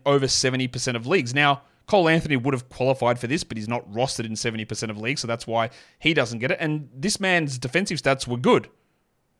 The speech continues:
Brook Lopez, but he had two points and one rebound and shot fourteen percent. So he had three blocks and two steals, which is good, but overall he was the worst performing category league player for the day, who was rostered in over, um, in over seventy percent of leagues. Lastly,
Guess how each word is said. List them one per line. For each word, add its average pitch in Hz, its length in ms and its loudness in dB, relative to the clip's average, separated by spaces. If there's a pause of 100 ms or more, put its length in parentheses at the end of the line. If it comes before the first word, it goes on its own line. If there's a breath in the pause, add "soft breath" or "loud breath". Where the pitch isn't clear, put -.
(100)
Brook 123 140 -2
Lopez, 147 400 4
but 131 220 0
he 135 40 4
had 131 240 -2
two 180 160 -4
points 143 300 -4
and 123 180 -2
one 127 160 0
rebound 123 380 0
and 117 120 -6
shot 123 200 -4
fourteen 117 340 -6
percent. 104 340 -4 (300 soft breath)
So 151 220 2
he 147 240 -2
had 185 160 4
three 143 160 4
blocks 202 260 4
and 127 140 -6
two 135 120 0
steals, 135 280 0
which 117 100 -6
is 110 80 -6
good, 160 300 2
but 139 320 4
overall 147 460 6
he 151 120 2
was 139 240 2
the 127 120 -2
worst 135 300 0
performing 131 380 -2
category 143 320 0
league 123 240 0
player 123 300 2 (260 soft breath)
for 190 280 4
the 147 100 0
day, 185 320 4 (220 soft breath)
who 180 100 0
was 151 180 4
rostered 143 480 0
in 131 160 -2 (100)
over, 131 380 4 (160)
um, 120 460 2 (760)
in 165 140 -6
over 156 320 6
seventy 143 340 2
percent 131 280 -2
of 127 80 -2
leagues. 147 280 6
Lastly, 190 460 2